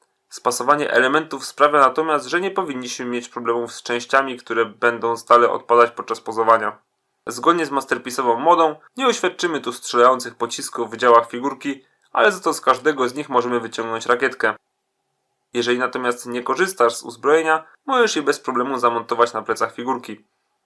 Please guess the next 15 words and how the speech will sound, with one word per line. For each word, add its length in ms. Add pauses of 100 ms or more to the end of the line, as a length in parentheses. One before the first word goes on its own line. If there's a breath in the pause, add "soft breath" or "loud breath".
(160)
Stylistyka 580
nowych 300
elementów 560 (200)
także 260
została 340
utrzymana 480
w 60
klimacie 380
surowych 440
brył, 320 (280 soft breath)
jakim 280
ostatnio 400
podąża 400
ta 120
linia. 360